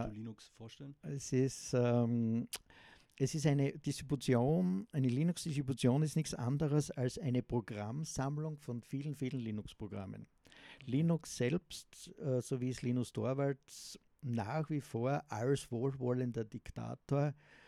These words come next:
Speaker 2: äh, dem vorsteht. Also Linus Torvalds ist heute noch, nach vierzig Jahren,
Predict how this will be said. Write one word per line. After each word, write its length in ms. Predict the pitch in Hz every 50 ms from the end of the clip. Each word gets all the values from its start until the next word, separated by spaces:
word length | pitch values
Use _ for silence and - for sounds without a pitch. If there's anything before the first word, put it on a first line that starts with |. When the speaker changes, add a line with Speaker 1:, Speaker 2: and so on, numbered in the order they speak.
| - - - - - _ _ _ _ -
Speaker 2:
äh, 160 | 139 123 120
dem 320 | 113 - 127 123 123 117 107
vorsteht. 640 | - - 113 107 107 110 - - 151 160 180 185 -
Also 260 | 120 120 117 - 117
Linus 380 | 107 110 127 131 131 123 - -
Torvalds 420 | - 113 120 143 175 170 - - -
ist 220 | 107 - - -
heute 360 | - 117 117 123 - - 156 143
noch, 440 | 143 151 180 175 - - - - - _ - _ _ _ _
nach 420 | 160 127 117 110 107 - - - 123 -
vierzig 460 | _ - 127 143 147 - - 110 113
Jahren, 320 | 110 107 117 139 170 190